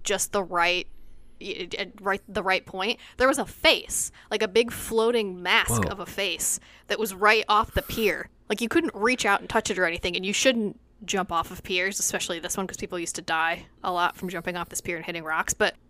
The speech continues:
Speaker 1: uh, it was very rocky
Speaker 2: <laughs>
Speaker 1: around there. Or they would get,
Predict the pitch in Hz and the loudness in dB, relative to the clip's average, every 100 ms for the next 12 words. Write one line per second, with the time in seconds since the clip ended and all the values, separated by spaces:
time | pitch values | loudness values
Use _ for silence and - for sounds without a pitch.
0 | _ _ - 190 180 175 - 196 180 180 | _ _ -4 -2 -2 -4 -2 0 0 -2
1 | 165 - 196 196 202 208 220 220 226 - | 2 2 2 0 -2 -2 -2 -2 -2 -6
2 | - 254 262 240 202 185 | 4 4 6 2 2 0